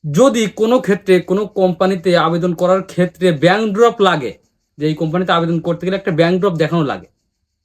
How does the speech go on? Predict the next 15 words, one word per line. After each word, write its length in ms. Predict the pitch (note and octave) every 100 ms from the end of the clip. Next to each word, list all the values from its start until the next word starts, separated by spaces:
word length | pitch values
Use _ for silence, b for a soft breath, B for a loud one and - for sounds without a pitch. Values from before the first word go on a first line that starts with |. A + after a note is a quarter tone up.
| _ _ _ _ -
তাহলে 160 | A3
সে 80 | A#3
ব্যাংক 260 | F3+ G#3 G#3+
ড্রপে 180 | A#3 B3
একটা 140 | -
স্লিপ 260 | - G3+ A3
থাকবে 220 | G#3 F#3
অবশ্যই, 420 | F#3 F3+ - D3 D#3+ _ _ _ -
আপনারা 260 | D#3 F3
দেখতে 260 | D#3+ D#3+ E3
পাবেন 340 | D#3 C3 C#3
স্লিপটা, 460 | - C#3+ C#3 - A#2+ _ _
আপনাকে 340 | - D3 -
দেওয়া 240 | D3 E3 D3
হবে, 240 | C3